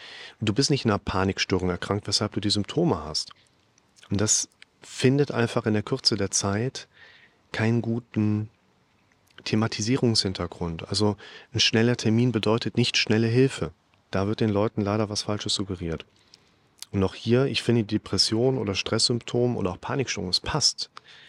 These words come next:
Das ist keine Frage. Dir wurde aber noch nicht erklärt, wo kommt das Ganze her.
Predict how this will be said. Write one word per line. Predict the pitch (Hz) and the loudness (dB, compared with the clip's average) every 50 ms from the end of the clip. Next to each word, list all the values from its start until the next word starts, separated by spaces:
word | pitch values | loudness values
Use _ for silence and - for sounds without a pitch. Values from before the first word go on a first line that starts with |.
| - _ _ _ _ | -20 _ _ _ _
Das | - 95 - - | -2 0 2 0
ist | 120 - | 0 0
keine | - 123 120 120 120 | 0 2 2 2 0
Frage. | - - - 120 113 107 95 90 87 85 - - - _ _ _ _ - - - _ _ _ _ _ _ _ _ _ - | -2 -2 -4 -4 -2 -2 -4 -4 -6 -6 -10 -14 -20 _ _ _ _ -20 -20 -20 _ _ _ _ _ _ _ _ _ 0
Dir | 107 107 | 0 4
wurde | 101 110 117 117 | 4 4 4 4
aber | 104 104 104 | 4 2 2
noch | 104 107 | 2 2
nicht | 107 113 - | 2 0 0
erklärt, | - 107 - - 107 104 - - | -2 -4 -2 0 0 0 -2 -4
wo | - - | -6 -4
kommt | - 104 101 - | -4 -4 -4 -2
das | - - | -4 -4
Ganze | - 90 87 - 90 | -4 -4 -4 -6 -8
her. | 78 82 87 85 80 | -8 -8 -10 -10 -12